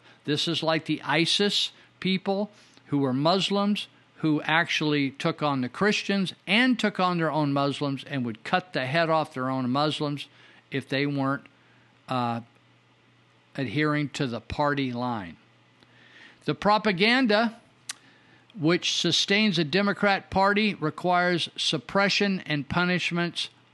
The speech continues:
of voters, lest their own voters be open to dissent. They have disciplined their followers to submit to groupthink,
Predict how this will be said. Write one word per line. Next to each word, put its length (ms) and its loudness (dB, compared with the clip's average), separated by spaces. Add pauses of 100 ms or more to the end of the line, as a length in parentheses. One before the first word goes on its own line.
(120)
of 140 0
voters, 720 0
lest 300 0
their 140 0
own 300 0
voters 460 0
be 180 -6
open 320 -2
to 100 -6
dissent. 600 0 (400)
They 120 -2
have 120 -4
disciplined 680 0
their 180 -2
followers 640 0
to 160 -2
submit 480 0
to 80 -2
groupthink, 680 -2